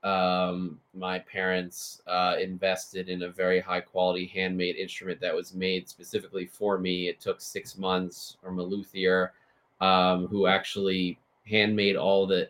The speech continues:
instruments for a lot of the prominent concert masters and soloists, especially the Philadelphia Orchestra, where I'm from. It is appreciated in value significantly. I recently got it appraised, but I would never sell it,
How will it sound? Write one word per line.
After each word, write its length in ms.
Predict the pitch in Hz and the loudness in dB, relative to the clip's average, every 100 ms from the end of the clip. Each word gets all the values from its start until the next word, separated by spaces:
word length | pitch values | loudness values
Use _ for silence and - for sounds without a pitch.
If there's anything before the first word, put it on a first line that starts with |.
| _ | _
instruments 640 | 104 101 - 98 95 90 - | -4 -4 -4 -2 -2 -2 -4
for 220 | 98 95 | 0 2
a 60 | |
lot 280 | 92 92 95 | 4 4 4
of 100 | 95 | 4
the 120 | 90 | 0
prominent 680 | 82 - 95 92 95 92 90 - _ _ _ | -4 -6 0 0 0 0 0 -4 _ _ _
concert 460 | - 95 92 95 78 | -4 -2 0 -2 0
masters 540 | 95 90 - 80 87 | 0 0 -2 -6 -4
and 100 | 87 | -8
soloists, 640 | - 92 90 90 90 90 - | -2 0 2 2 2 -2 -10
especially 440 | - 101 92 92 | -6 -4 -2 -4
the 80 | 87 | -6
Philadelphia 460 | - 92 90 90 | 0 0 2 0
Orchestra, 500 | 92 92 - 87 87 | 0 -2 -6 -4 -2
where 120 | 87 87 | -2 -4
I'm 100 | 92 | -6
from. 560 | 101 98 95 92 92 - _ _ _ - | -2 2 2 0 -2 -8 _ _ _ 2
It 120 | 110 | 4
is 100 | 104 | 4
appreciated 560 | 95 - 123 117 113 101 | 2 0 0 4 4 4
in 60 | 92 | 2
value 500 | 98 104 101 98 95 | 6 6 6 2 -2
significantly. 920 | - 92 107 104 98 101 73 95 92 | -4 0 2 0 -2 -2 0 2 4
I 140 | 90 | 2
recently 380 | 90 98 95 92 | 2 0 -2 -2
got 200 | 92 92 | 0 2
it 80 | 85 | 0
appraised, 640 | 80 - 101 95 92 92 - _ _ - | -4 2 4 6 2 -4 -16 _ _ -2
but 140 | 95 | 2
I 80 | 95 | 4
would 120 | 95 | 4
never 280 | 101 110 95 | 2 2 0
sell 340 | - 104 92 | -2 0 2
it, 140 | 85 | 0